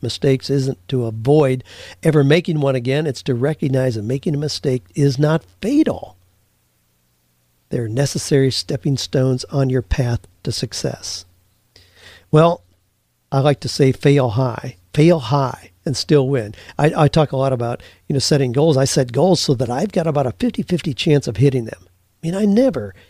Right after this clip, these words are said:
hit a hundred percent of all the goals that I set for a year, and I'm pretty intentional about goals in a lot of different areas of my life.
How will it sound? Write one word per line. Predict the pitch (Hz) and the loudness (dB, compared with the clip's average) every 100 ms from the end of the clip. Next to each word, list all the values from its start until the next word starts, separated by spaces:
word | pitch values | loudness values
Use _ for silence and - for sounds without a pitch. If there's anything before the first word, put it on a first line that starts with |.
| _ | _
hit | - 147 | 0 0
a | |
hundred | 113 165 131 | 0 -2 -4
percent | 113 - 185 127 | -6 -2 0 0
of | |
all | 127 139 | 2 2
the | 139 | 2
goals | 131 170 156 | 2 2 2
that | 131 | 0
I | |
set | 117 - 131 | -2 -2 -4
for | - 160 | -2 0
a | |
year, | 170 202 113 | 2 2 0
and | 107 | -2
I'm | 131 | -4
pretty | 175 156 156 - - - - | -2 -2 -2 -8 -20 -8 0
intentional | 165 156 151 - 151 143 | 2 4 2 0 -2 0
about | 139 135 | 0 0
goals | 131 131 135 123 | 0 2 2 0
in | 135 | 0
a | |
lot | 117 127 | -2 -2
of | |
different | 120 123 123 | -4 -4 -4
areas | 120 117 113 | -2 -4 -4
of | |
my | 120 | -6
life. | 123 - - | -6 -8 -10